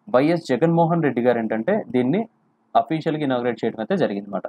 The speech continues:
ఓకే అండి, వైఎస్ జగన్మోహన్ రెడ్డి గారు అంటే దీన్ని ఇనా-, inaugurate చేయడం జరిగింది. And అలాగే present governor of the state ఎవరని చెప్పి అంటే మనకి బిశ్వభూషణ్ హరిచందన్ అండి. ఓకే, బిశ్వభూషణ్ Harichandan, Vishwabhushan Harichandan is the present governor of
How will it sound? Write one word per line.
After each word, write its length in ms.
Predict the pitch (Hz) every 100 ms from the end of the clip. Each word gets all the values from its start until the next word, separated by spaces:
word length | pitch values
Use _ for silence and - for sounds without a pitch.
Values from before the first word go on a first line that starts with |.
| 110
ఓకే 80 | 139
అండి, 100 | 113
వైఎస్ 180 | 120 123
జగన్మోహన్ 400 | 117 120 120 123 117
రెడ్డి 120 | 110
గారు 80 | 113
అంటే 100 | 120 123
దీన్ని 160 | 113 110
ఇనా-, 100 | - 110
inaugurate 280 | 113 110 110
చేయడం 140 | 104
జరిగింది. 220 | 104 107 202
And 100 | 160
అలాగే 160 | 139 165 151
present 240 | 143 156 127
governor 240 | 131 147
of 60 | 139
the 60 | 143
state 180 | 139 123
ఎవరని 180 | 123 123
చెప్పి 140 | 117 123
అంటే 120 | 113 113
మనకి 220 | 113 220 - _ _ _ _ 104
బిశ్వభూషణ్ 680 | 127 - 165 131 131 131 190 151
హరిచందన్ 480 | 107 - 104 101 101
అండి. 140 | 101 - 95
ఓకే, 120 | 196 - 107
బిశ్వభూషణ్ 680 | 113 - 131 117 117 196 226 _ _ _ _ _ _ 123
Harichandan, 640 | 135 - 107 101 101 104 - _ _ _ 107 107
Vishwabhushan 680 | 110 - 110 110 110 175 170 104
Harichandan 500 | 101 - 101 120 190 _ 107
is 60 | 101
the 80 | 104 -
present 320 | 110 165 175 123
governor 220 | 107 107
of 40 | 104